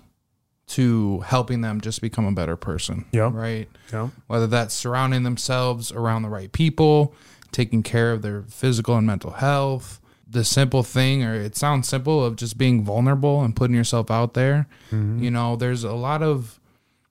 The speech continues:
Speaker 1: valuable things in those episodes. So if you haven't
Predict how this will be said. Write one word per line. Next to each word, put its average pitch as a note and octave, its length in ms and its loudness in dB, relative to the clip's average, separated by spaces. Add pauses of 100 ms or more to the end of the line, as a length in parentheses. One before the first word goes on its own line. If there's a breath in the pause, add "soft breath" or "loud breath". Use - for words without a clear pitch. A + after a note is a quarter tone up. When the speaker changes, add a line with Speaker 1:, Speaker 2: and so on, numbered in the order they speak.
Speaker 1:
valuable B2 640 0
things C3 420 4
in A#2+ 120 4
those A2+ 180 4
episodes. A#2+ 500 2
So A#2+ 140 4
if A2+ 140 0
you A#2 100 4
haven't C3 480 2